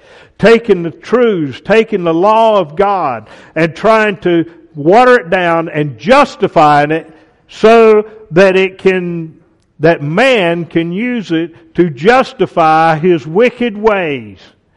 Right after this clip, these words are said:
and still have hope of salvation.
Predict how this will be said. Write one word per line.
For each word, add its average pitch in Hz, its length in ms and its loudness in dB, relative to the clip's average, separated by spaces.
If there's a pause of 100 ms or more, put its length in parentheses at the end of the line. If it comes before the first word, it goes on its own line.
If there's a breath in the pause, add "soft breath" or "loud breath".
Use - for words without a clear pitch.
(180 soft breath)
and 170 160 -4
still 240 400 2
have 190 240 2
hope 233 460 0
of 151 120 -6
salvation. 180 1000 -4